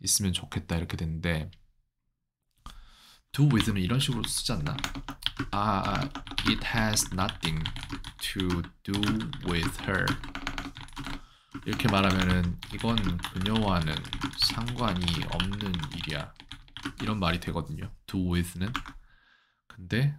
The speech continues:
nothing to do with, 글쎄, 참다.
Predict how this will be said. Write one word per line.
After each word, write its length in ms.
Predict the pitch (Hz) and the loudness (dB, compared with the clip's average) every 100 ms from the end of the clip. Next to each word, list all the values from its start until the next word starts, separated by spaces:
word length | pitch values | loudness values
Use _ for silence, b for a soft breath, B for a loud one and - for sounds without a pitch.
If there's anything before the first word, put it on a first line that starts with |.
| - 87 | -4 -4
nothing 280 | 92 120 | 0 0
to 140 | 117 113 | 2 2
do 320 | 104 101 87 | 2 2 2
with, 380 | 80 71 - - - _ _ _ | 0 -2 -10 -18 -20 _ _ _
글쎄, 540 | - - - - - - - - _ _ _ _ | -20 -6 0 2 0 -6 -18 -20 _ _ _ _
참다. 580 | - - 110 - 90 - | -16 -12 -12 -8 -8 -8